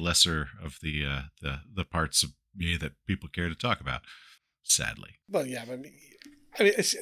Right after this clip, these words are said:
Speaker 2: it's not, it's not sad because you've done, you've done well for yourself, to be fair, haven't you?
Speaker 1: Yeah, I have. <laughs>
Speaker 2: Although I do, I do,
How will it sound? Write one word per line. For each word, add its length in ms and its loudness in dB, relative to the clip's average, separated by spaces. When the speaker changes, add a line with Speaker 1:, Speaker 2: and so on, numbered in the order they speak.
Speaker 2:
it's 180 4
not, 160 4
it's 240 2
not 140 6
sad 280 8
because 280 2
you've 120 0
done, 220 4
you've 140 -2
done 200 6
well 180 2
for 120 -10
yourself, 300 0
to 100 0
be 100 -8
fair, 220 -6
haven't 200 -12
you? 120 -10
Speaker 1:
Yeah, 160 6
I 40 2
have. 320 0
<laughs> 180 2
Speaker 2:
Although 240 10
I 80 8
do, 240 8
I 20 8
do, 220 6